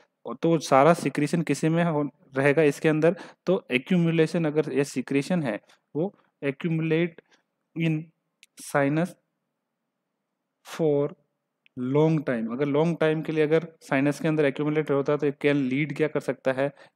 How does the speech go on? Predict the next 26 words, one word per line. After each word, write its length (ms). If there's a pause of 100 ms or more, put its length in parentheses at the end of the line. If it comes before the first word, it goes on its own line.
ये 120
लीड 280
क्या 120
करेगा? 460 (300)
इन्फेक्शन 460
को 200 (320)
लीड 320 (280)
करता 240
है। 180 (400)
ये 60
ठीक 260
है, 240 (100)
blockage 460
in 160
sinus 360 (360)
drain, 440 (400)
drainage 440
may 100 (140)
cause 180 (200)
sinusitis 560 (200)
because 300 (180)
trapped 380
secretion 520 (200)
really 360
become 300
infected। 500